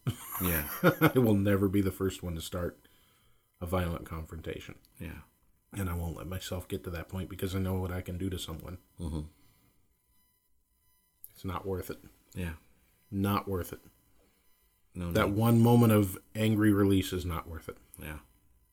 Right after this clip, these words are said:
Speaker 2: So
Speaker 1: Good
Speaker 2: don't,
Speaker 1: stuff.
Speaker 2: don't, don't ever let your anger take over to the point where you get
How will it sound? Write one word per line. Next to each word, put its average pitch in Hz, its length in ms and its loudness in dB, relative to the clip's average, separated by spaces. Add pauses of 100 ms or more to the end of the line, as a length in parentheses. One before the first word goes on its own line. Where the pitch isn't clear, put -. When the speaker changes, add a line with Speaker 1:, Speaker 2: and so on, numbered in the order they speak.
(2250)
Speaker 2:
So 85 240 -2 (340)
Speaker 1:
Good - 100 -10
Speaker 2:
don't, 110 220 8
Speaker 1:
stuff. 92 180 -6
Speaker 2:
don't, 117 280 6 (220)
don't 110 300 2
ever 85 340 -2 (160)
let - 180 -4
your 87 160 -4
anger 85 300 -2
take - 340 -8
over 82 160 -6
to 82 80 -8
the 82 100 -8
point 85 260 -10
where 80 100 -10
you 85 100 -10
get 80 220 -12